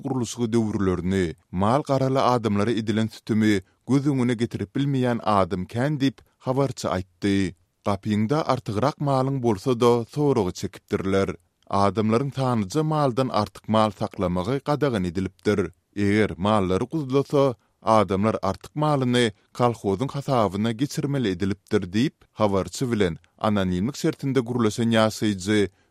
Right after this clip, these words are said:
öz ene atasyndan eşiden zatlaryny gurrun berdi. Habarçynyň taryhy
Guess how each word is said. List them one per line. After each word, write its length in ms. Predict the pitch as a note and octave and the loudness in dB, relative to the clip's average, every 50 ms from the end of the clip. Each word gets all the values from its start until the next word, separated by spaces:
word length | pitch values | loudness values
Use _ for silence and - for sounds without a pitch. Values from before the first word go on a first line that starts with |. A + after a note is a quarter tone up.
| - - | -4 0
öz 200 | C3+ D#3+ D#3 - | 2 2 2 2
ene 200 | - A#2 A#2 A2+ | -2 -2 0 0
atasyndan 600 | G#2 A#2 - B2 A#2 - - A#2+ A2+ A2 A2 G#2 | -2 -2 -2 -4 -6 -4 -4 -2 -2 0 -2 -2
eşiden 480 | D2+ A2 - - G2+ G#2 A#2+ C3 C3+ | -2 -4 -6 -4 -2 0 0 0 0
zatlaryny 640 | A#2+ C3 A#2+ A2+ - - G#2 G#2 G2 F#2+ G2+ G2+ G2+ | 0 0 0 0 -2 -2 -2 -2 0 0 -2 -2 -2
gurrun 400 | G2+ G#2 C#3+ C#3+ C3+ A#2+ G2 F#2+ | -4 -4 -4 -4 -2 -2 -2 0
berdi. 560 | F#2 F#2 F2 F2+ E2 F#2 G2 G2+ G2 F2 D#2+ - _ _ _ _ _ - | 0 0 -2 -2 -2 0 0 2 2 0 -2 -6 _ _ _ _ _ -4
Habarçynyň 640 | G2 G2 F#2+ G2+ G2+ F#2+ - - A2 G#2+ A2+ C#3 D#3 C#3+ | -2 0 0 0 -2 -2 -4 -4 -2 -2 -2 -2 -4 -6
taryhy 500 | - C3+ C3 B2+ A#2+ G#2+ F#2 F2+ - | -4 -2 -2 0 0 0 -2 -2 -4